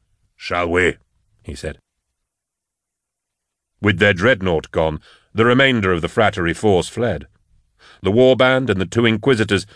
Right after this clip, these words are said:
slaughtered many as they made their escape into the storm. Tugging one of her kine blades out of a body with her mind, Kiss watched Eisenhorn ripping his way through the faltering hostiles around them.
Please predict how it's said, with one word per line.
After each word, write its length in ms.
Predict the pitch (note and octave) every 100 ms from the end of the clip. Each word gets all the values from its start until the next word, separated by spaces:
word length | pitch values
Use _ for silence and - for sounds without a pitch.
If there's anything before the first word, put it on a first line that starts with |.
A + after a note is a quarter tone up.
| _
slaughtered 420 | - D3 A2+ G2
many 340 | A#2+ A#2 E2 D2
as 120 | C2+
they 140 | E2+
made 240 | G2 G2+ E2
their 160 | E2+
escape 400 | E2 - G#2 -
into 160 | D2+ C#2+
the 120 | D2
storm. 500 | - G#2 F#2+ C#2+ C#2 _ _ _ _ _ _ _ _ _ - _ -
Tugging 300 | A#2 G2+ G#2+
one 160 | A2+
of 80 | G2+
her 160 | G#2 G#2
kine 380 | - C3 A2+ E2+
blades 340 | E2+ F2 F2+
out 140 | F#2+
of 80 | F2+
a 80 | F2
body 300 | D#2+ G#2+ F2
with 140 | E2 D#2+
her 120 | F2+
mind, 400 | A2+ G#2+ F2 - _ _ _
Kiss 340 | C3 B2+ -
watched 300 | G2 C3 - -
Eisenhorn 640 | B2 C3 G#2+ F#2 F2 F2 G#2
ripping 280 | A#2 B2
his 140 | A2 G#2
way 260 | A2+ A#2
through 160 | A2 A#2+
the 100 | G2+
faltering 460 | - A#2 A2 A#2 G#2
hostiles 460 | A#2 - E2 D#2
around 300 | E2+ G#2 G2
them. 220 | D2+ C2+